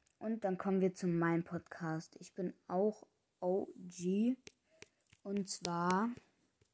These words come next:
muss ich kurz runter scrollen. Scrollen.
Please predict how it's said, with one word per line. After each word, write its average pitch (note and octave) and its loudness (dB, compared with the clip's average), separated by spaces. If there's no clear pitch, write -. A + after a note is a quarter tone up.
muss F#3 -10
ich - -10
kurz - -10
runter G#3 -4
scrollen. G3+ 6
Scrollen. G3 -8